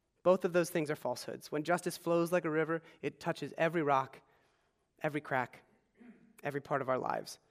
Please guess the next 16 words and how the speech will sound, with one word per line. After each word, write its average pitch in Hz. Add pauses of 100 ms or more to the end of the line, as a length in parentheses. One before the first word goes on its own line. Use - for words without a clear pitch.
(240)
So -
what 170
areas 175
might 147
Jesus 143
be 127
inviting 131
you 123
to -
stretch -
towards 127
or 127
to -
learn 127
more 117
about? -